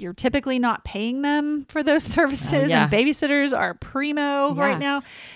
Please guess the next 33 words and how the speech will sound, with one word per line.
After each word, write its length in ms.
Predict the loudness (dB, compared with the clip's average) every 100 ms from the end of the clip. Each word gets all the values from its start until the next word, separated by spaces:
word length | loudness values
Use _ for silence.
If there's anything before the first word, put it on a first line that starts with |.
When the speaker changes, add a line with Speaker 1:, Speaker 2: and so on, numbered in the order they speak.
| -10
Speaker 1:
And 120 | -4 0
they're 100 | 0
often 220 | -2 -4
available, 260 | -2 -2
like 180 | -2 -2
you 60 | -4
said, 160 | -4
on 80 | -2
short 220 | -2 -4
notice 380 | -4 -6 -6 -6
if 100 | -6
you 100 | -6
can 140 | -2 -2
work 180 | -2 -4
that 140 | -2
out 140 | -2 -2
ahead 180 | -2
of 60 | -4
time. 260 | -8 -8 -6 -6
Speaker 2:
Mm-hmm. 180 | -6 -8 -8 _
Speaker 1:
So 260 | -10 -10 -12 _
Speaker 2:
This 220 | 0 0 0
is 120 | -6
interesting. 460 | -4 -4 -4 -4
In 140 | -2 -2
Mexico, 560 | -4 -4 -6 -2 0
grandmothers 560 | -2 -4 -4 -4 -4 -6
help 200 | -8 -6
look 180 | -8 -6
after 240 | -8 -8
nearly 320 | -8 -6 -6 -8
forty 400 | -6 -4 -2 -2
percent 480 | -6 -6 -8 -8